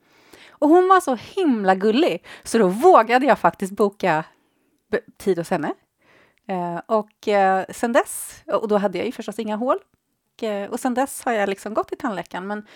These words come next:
nu, ehm, ja, nu, nu missade jag när hon kallade mig för typ sex veckor sedan. Och sen dess har jag gått och tänkt så här, jag kanske bara ska skita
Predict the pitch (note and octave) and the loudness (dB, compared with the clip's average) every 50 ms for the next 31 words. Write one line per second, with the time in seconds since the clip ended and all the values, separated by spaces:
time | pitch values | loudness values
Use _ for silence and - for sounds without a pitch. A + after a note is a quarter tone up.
0 | - - - _ _ _ _ - A#3 B3 B3+ B3 B3+ B3 B3 A#3+ A#3+ A#3+ A#3 A3+ | -20 -20 -20 _ _ _ _ -8 -6 -4 -2 -2 -4 -4 -4 -4 -4 -4 -4 -4
1 | A3+ A3+ A3+ A3+ A3 G#3 _ _ _ _ _ _ _ _ _ _ _ _ _ _ | -6 -8 -10 -12 -14 -16 _ _ _ _ _ _ _ _ _ _ _ _ _ _
2 | _ _ - - B3 C#4 D#4 E4+ E4 _ _ _ _ _ _ _ _ _ _ - | _ _ -2 0 2 2 2 0 -2 _ _ _ _ _ _ _ _ _ _ -8
3 | B3 B3+ A#3+ - A#3+ B3 B3+ B3+ B3+ A#3+ A#3 C4+ C#4 - - - D4 C#4+ D4+ D4 | -6 -6 -6 -6 -6 -4 -4 -4 -4 -4 -2 -2 -2 -2 -2 -4 -2 -2 -2 -2
4 | C4+ A#3 G3+ G3+ F#3+ F#3+ F#3+ - B3 A3+ G#3+ G#3+ A3+ A#3+ A#3+ A3 G3 E3+ E3+ E3+ | -4 -4 -4 -6 -6 -8 -6 -2 0 0 0 0 0 -2 -2 -6 -8 -8 -10 -10
5 | - - F3 - - F3 E3+ _ _ _ _ _ _ _ - - - A3 G#3+ - | -10 -10 -12 -10 -10 -12 -12 _ _ _ _ _ _ _ -16 -6 -6 -6 -6 -8
6 | - - A#3+ - - C4+ C4 - A3 F3+ - - G3+ - G#3+ G#3 G3+ A#3+ A#3+ - | -8 -8 -8 -6 -6 -10 -6 -6 -6 -8 -8 -10 -10 -8 -8 -4 -2 -2 -4 -2
7 | - C#4 G3+ F3 E3+ E3+ - F#3+ - - F#3+ - - B3 B3+ A#3+ F#3 - - C#3+ | -2 -2 -2 -2 -2 -4 -6 -10 -10 -10 -14 -8 -4 -4 -4 -4 -6 -8 -16 -20
8 | - - _ - E3 D3+ - E3+ E3+ F#3 - - - C3+ - - - - - G3 | -20 -18 _ -10 -10 -8 -8 -6 -6 -6 -8 -8 -14 -14 -14 -16 -20 -18 -14 -12
9 | G3 G3 - - _ _ _ - | -12 -12 -12 -16 _ _ _ -20